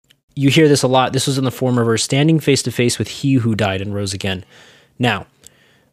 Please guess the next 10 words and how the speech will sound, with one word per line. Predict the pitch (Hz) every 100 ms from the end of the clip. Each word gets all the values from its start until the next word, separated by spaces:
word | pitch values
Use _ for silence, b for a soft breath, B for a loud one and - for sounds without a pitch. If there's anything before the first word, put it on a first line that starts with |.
| _
what, | - 107 135 -
what | - 143
has | 147 139
happened | 175 180 165
here | 123 113 110 127
<laughs> | -
is | 120 110
that | - 117 104 - _ b b b b b -
the, | 120 117 113 113 107 _ _ _ -
um, | 110 101 95 92